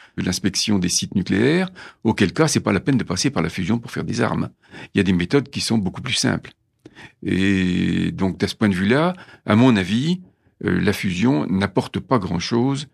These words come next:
comme danger supplémentaire en ce qui concerne la prolifération nucléaire. Bien que le tritium soit utilisé en toute petite quantité dans les bombes, euh, dans, dans les armes thermonucléaires.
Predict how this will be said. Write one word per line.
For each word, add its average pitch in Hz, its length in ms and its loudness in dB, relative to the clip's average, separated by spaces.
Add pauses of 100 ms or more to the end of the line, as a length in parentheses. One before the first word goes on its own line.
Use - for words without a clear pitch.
(220)
comme 95 180 0
danger 101 280 0
supplémentaire 90 640 -2
en - 20 -6
ce - 80 -10
qui - 60 -6
concerne 107 420 -6 (360)
la 87 40 -10
prolifération 90 600 -4
nucléaire. - 500 -6 (420)
Bien 120 300 4
que 139 420 0 (520)
le 107 120 0
tritium 123 560 0
soit - 220 -4
utilisé 92 580 -2
en - 100 -6
toute - 160 -8
petite - 280 -8
quantité 104 560 -6 (360)
dans 101 140 -2
les 90 120 -2
bombes, 101 360 -2
euh, 50 840 -6 (600)
dans, 92 100 -4
dans 92 160 -4
les 87 180 0
armes 98 140 -2
thermonucléaires. 98 720 -4